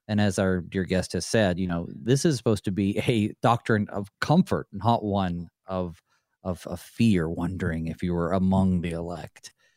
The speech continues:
Uh, but then I like how he also says, "The saying is trustworthy for," and then, at least the way it's kind of written, he quotes himself. <laughs> He quotes Romans.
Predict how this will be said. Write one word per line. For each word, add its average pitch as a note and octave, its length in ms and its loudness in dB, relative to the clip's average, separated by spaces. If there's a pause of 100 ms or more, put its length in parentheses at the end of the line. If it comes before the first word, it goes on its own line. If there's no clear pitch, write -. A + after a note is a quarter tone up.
(360)
Uh, B2+ 160 4
but B2 280 2
then B3+ 280 8
I E3+ 100 6
like F3+ 360 6
how C#3+ 220 6
he C#3 180 6
also D3 340 4
says, G#2+ 500 2 (920)
"The C#3+ 160 6
saying A3 520 6
is E3 140 4
trustworthy G2+ 680 2
for," A2 720 4 (420)
and C3+ 260 4
then, C#3 400 6
at C3 100 0
least F#3 240 2
the D#3 100 6
way C3+ 280 6
it's A#2+ 120 2
kind C3+ 220 2
of A2 80 -2
written, C3 300 2 (440)
he D3 120 -8
quotes A3+ 280 0
himself. - 580 2 (100)
<laughs> - 80 -16
He G3 200 4
quotes G3+ 520 4
Romans. C3+ 720 2